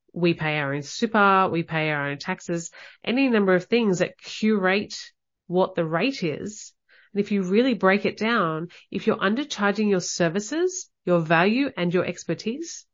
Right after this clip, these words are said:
you're selling yourself short. You're selling your business short,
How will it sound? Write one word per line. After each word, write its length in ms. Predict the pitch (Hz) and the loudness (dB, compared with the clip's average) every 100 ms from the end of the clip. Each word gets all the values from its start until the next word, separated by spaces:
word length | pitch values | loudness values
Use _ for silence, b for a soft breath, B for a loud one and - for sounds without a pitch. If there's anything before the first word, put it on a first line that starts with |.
| _ _ _ _ _ | _ _ _ _ _
you're 80 | 180 | -4
selling 420 | - - 196 226 | -4 -2 2 2
yourself 340 | 196 - 185 180 | 2 0 -2 -2
short. 540 | - 175 151 - - - _ _ _ _ _ - | -6 -4 -4 -8 -14 -20 _ _ _ _ _ -8
You're 80 | 180 | -8
selling 460 | - - 196 226 | -6 0 2 2
your 120 | 220 160 | 2 0
business 500 | 139 185 185 180 - | 2 0 2 0 0
short, 440 | - 160 - - | -4 -4 -8 -12